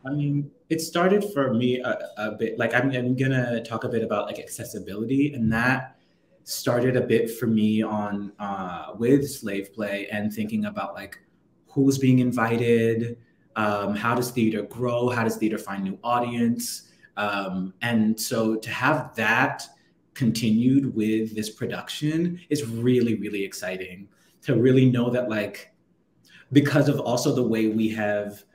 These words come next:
contemporized it and trimmed it, right? There's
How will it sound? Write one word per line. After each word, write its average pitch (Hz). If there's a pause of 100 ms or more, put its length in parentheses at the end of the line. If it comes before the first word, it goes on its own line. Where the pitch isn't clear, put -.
(300)
contemporized 120
it 120
and 104
trimmed 123
it, 123
right? 107 (200)
There's 120